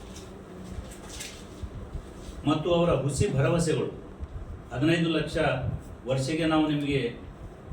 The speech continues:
ನಿಮ್ಮ ಅಕೌಂಟ್ಗೆ ಹಾಕ್ತೀವಿ, ಬ್ಲ್ಯಾಕ್ ಮನಿ ತಂದು ಅಂತ ಹೇಳಿರ್ತಕ್ಕಂಥದ್ದು ಹುಸಿ ಭರವಸೆಯಾಗಿ ಬಿಟ್ಟಿದೆ. ಪ್ರತಿಯೊಬ್ಬ ಕೊನೆಯ ಹಂತದ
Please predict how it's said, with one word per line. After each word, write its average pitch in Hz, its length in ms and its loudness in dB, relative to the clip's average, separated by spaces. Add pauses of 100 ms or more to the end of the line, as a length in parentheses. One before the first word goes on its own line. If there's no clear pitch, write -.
(640)
ನಿಮ್ಮ 143 180 6
ಅಕೌಂಟ್ಗೆ 160 480 4
ಹಾಕ್ತೀವಿ, 135 600 2 (100)
ಬ್ಲ್ಯಾಕ್ 147 300 2
ಮನಿ 143 180 4
ತಂದು 135 300 2
ಅಂತ 131 200 2
ಹೇಳಿರ್ತಕ್ಕಂಥದ್ದು 127 720 -2
ಹುಸಿ 151 400 0
ಭರವಸೆಯಾಗಿ 135 600 2
ಬಿಟ್ಟಿದೆ. 123 380 -2 (480)
ಪ್ರತಿಯೊಬ್ಬ 175 560 4
ಕೊನೆಯ 160 480 2
ಹಂತದ 156 500 4